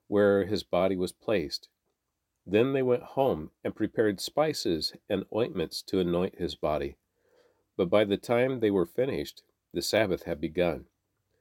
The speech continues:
So they rested as required by the law.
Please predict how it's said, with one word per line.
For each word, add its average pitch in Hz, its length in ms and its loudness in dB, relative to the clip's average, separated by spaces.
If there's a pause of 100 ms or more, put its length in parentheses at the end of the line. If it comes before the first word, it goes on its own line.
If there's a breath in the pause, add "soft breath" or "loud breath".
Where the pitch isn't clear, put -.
(180)
So 120 460 2 (120)
they 98 200 2
rested 98 520 0
as 92 200 -6
required 123 500 -4
by 104 120 -2
the 95 120 2
law. 82 380 0